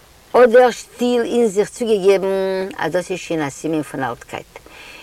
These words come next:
יעצט האט ער זיך געפילט פריש, געזונט און איז געמאט ארויסגעשפרונגען פון בעט. און אזוי ווי ער איז געשטאנען אין זיינע אונטערקליידער,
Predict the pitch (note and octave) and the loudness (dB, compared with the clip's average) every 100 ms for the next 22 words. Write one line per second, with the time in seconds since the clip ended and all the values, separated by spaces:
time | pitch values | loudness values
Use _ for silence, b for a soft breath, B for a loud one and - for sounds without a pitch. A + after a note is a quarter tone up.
0 | B C#4+ D4 - - G#3 G3+ F3 F#3+ D3+ | B 2 2 0 -6 -2 0 0 -2 -2
1 | D3+ - E3+ - - E3 G#3+ G#3 G3+ - | -4 -4 -6 -8 -12 -6 -4 -4 -8 -8
2 | - D3+ D#3 G3+ G3+ G3+ - B B - | -6 -4 -2 -2 -2 -4 -8 B B -2
3 | F#3 E3+ - - D#3 D3+ F#3+ A3 E3 D#3 | 0 -2 -6 -8 -4 -2 -2 0 0 0
4 | G3 F#3 G3 - F#3 E3+ D#3+ D#3 D#3 C3+ | 0 -2 -4 -4 -6 -4 -6 -6 -4 -4
5 | A2 _ - - - B B - E3+ E3+ | -8 _ -20 -20 -20 B B -4 -2 0
6 | D#3 A#3 A3 G3+ F3+ D#3+ D3+ - F#3+ G3+ | 0 2 2 2 -2 -6 -6 -6 -4 -4
7 | F#3+ F3 D3+ D#3 D#3 D3 E3+ F3 - E3+ | -4 -4 -4 -4 -2 -4 -4 -6 -4 -2
8 | E3+ E3+ E3+ E3+ | -2 0 0 0